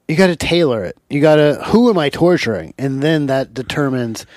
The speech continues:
what is their punishment, and then that determines the torturing.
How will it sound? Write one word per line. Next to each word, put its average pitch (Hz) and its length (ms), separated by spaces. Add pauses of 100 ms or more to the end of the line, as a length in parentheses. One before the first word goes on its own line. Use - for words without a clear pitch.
(300)
what 170 200
is 185 140
their 151 160
punishment, 139 760
and 120 200
then 120 160
that 127 200
determines 123 720 (540)
the 113 640 (300)
torturing. 107 600